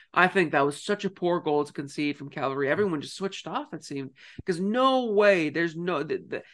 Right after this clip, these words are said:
that ball has no right to make it all the way to the back post to where Eduardo Diaz is, which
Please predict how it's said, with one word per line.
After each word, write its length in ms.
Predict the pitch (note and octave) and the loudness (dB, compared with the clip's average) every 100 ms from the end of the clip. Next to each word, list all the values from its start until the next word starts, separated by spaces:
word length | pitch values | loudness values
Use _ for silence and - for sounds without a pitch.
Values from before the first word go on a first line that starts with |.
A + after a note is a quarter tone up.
| - | 0
that 180 | G3 G3 | 2 4
ball 180 | G#3 G3+ | 4 4
has 200 | F#3+ E3 | 2 0
no 340 | F3+ F#3+ F#3+ | 0 4 6
right 240 | F3+ E3 D#3+ | 6 4 2
to 100 | D#3+ | -4
make 140 | D3+ | -4
it 80 | D#3 | 0
all 180 | D#3 E3 | 4 4
the 60 | D#3 | 4
way 160 | D3 | 0
to 120 | C#3+ C#3+ | -2 -4
the 60 | |
back 280 | C#3+ C3+ - | 2 0 0
post 240 | D3 C#3 | -8 -6
to 80 | D#3 | -6
where 140 | C3+ C3+ | -4 -2
Eduardo 420 | C#3+ C3+ C3 C3 | -2 -2 -4 -4
Diaz 400 | D3 C#3+ C3+ C3 | -2 0 -2 -4
is, 260 | C3+ C3+ - - - | -6 -6 -14 -20 0
which 260 | F3+ E3 | 2 2